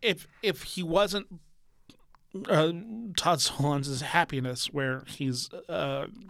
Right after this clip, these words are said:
chronic masturbator, uh, <laughs> and if, if he wasn't playing someone that was gross, then he was playing an overweight man that was effeminate, uh, or someone that was schlubby. And that's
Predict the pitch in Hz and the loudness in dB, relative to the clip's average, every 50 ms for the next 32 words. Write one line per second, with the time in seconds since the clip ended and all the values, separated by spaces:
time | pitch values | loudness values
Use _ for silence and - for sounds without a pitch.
0 | - _ - - - - 156 156 - 143 143 156 147 - - 131 127 - - - | -16 _ -12 -8 -4 -4 -4 -4 -4 -4 -4 -4 -4 -4 -6 -6 -6 -8 -8 -10
1 | - 165 - - - - - - - - - - - - - - - 202 180 170 | -12 -14 -14 -16 -16 -14 -12 -12 -12 -12 -14 -14 -16 -16 -4 2 6 8 8 10
2 | 175 170 - - - 165 160 - - - - - - _ _ - - - 880 - | 8 8 6 4 2 0 0 0 -6 -20 -20 -20 -20 _ _ -20 -20 -18 -4 2
3 | 427 233 190 165 160 165 160 160 - - _ - 214 226 - _ _ _ _ - | 4 6 6 6 4 2 0 -6 -12 -18 _ -12 -12 -12 -12 _ _ _ _ -20
4 | _ _ _ _ - 135 127 - - - _ _ 220 170 135 - - - 190 185 | _ _ _ _ 0 2 2 0 -4 -12 _ _ 2 2 2 0 -2 0 0 4
5 | 170 185 202 180 175 214 214 - - 175 170 160 156 147 - - 147 147 147 143 | 6 6 6 6 4 -2 -6 -2 2 2 4 4 4 2 2 2 2 4 4 4
6 | 143 143 131 139 139 - 147 131 113 120 - - 165 156 139 135 - - - - | 2 4 2 0 0 0 -2 -4 -4 -4 2 4 6 6 6 4 0 -4 -8 -10
7 | - - - _ 175 160 127 170 165 156 - - - - 180 165 151 143 147 - | -16 -18 -6 _ 0 2 4 6 4 4 4 2 0 2 4 6 6 6 4 4
8 | - 165 147 147 156 143 143 139 147 - - 143 135 135 139 139 135 143 131 117 | 4 4 4 6 6 4 4 4 2 0 0 0 2 2 2 0 0 0 -2 -4
9 | 117 - - 127 113 117 113 - - - - - - - - - - - - - | -4 -4 -6 -6 -6 -6 -8 -12 -10 -10 -10 -10 -10 -14 -20 -18 -18 -18 -18 -18
10 | - - - _ - - 160 143 139 135 - - 160 135 - - 156 147 139 139 | -20 -20 -20 _ 0 4 4 6 6 4 4 4 4 4 6 6 4 4 4 4
11 | 135 131 135 - 135 127 - - - - 135 131 123 - - - - - - - | 4 2 2 0 -2 0 0 0 2 2 2 2 0 0 -4 -10 -16 -20 -20 -20
12 | - - - - - - _ - 151 151 156 151 151 - - - - | -20 -20 -20 -20 -20 -6 _ 2 4 6 6 6 6 4 2 0 0